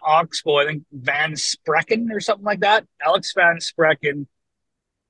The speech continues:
gets the Michigan goal in Oxbow, I think, against, well,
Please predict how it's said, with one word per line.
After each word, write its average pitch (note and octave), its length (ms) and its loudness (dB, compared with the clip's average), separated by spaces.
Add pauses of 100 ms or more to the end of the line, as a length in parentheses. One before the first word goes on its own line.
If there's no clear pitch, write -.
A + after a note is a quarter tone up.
(560)
gets - 360 0
the D3+ 180 -2
Michigan F3 840 2
goal C#3 460 2 (1160)
in E3 100 0
Oxbow, D#3 1120 0
I C3+ 140 2
think, - 100 -18 (840)
against, G#3 520 -6 (720)
well, F#3+ 500 -2